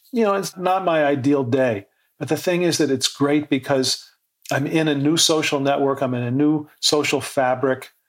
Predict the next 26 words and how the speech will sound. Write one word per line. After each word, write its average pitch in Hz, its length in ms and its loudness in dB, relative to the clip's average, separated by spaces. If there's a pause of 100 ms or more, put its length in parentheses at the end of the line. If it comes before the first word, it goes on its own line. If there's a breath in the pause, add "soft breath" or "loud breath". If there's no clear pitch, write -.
(300)
And 131 440 -2
I, 139 160 0
I 135 160 0
now 147 260 0
I 143 80 0
have 139 160 0
a 123 80 0
whole 165 240 0
new 165 160 2
community 139 500 0
of 113 120 -2
friends, 131 760 -2 (220 loud breath)
and 135 120 0
I 135 120 0
can 135 160 -2
be 147 120 2
around 139 360 2
them. 139 260 2
My 123 140 0
wife 135 240 0
and 143 100 0
I 135 80 2
could 131 160 -6
go 135 220 2
visit, 135 460 0
and, 127 340 -2